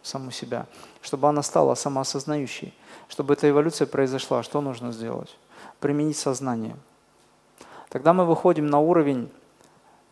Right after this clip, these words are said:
первый — обычный ум или сознание. Подсознание и сверхсознание — это должно быть соединено. Мы выходим на уровень, где мы пытаемся, обращаясь к высшему,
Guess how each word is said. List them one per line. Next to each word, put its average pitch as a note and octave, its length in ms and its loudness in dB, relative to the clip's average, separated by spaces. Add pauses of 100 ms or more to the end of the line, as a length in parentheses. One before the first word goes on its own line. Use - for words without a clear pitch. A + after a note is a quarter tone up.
(120)
первый — E3+ 500 8 (120)
обычный C#3 640 -2
ум C3 300 -4
или C3 160 -6
сознание. B2 680 -2 (760)
Подсознание D3+ 760 4
и - 140 -8
сверхсознание — D3 920 0 (400)
это D3 260 2
должно C3+ 360 2
быть C3+ 180 -2
соединено. C#3 600 -2
Мы B2 140 -6
выходим C#3+ 400 2
на C#3+ 120 2
уровень, D3+ 420 2
где C3+ 200 -4
мы C#3 140 0
пытаемся, D3 760 0 (1120)
обращаясь C#3 560 4
к - 80 -12
высшему, C#3 580 -2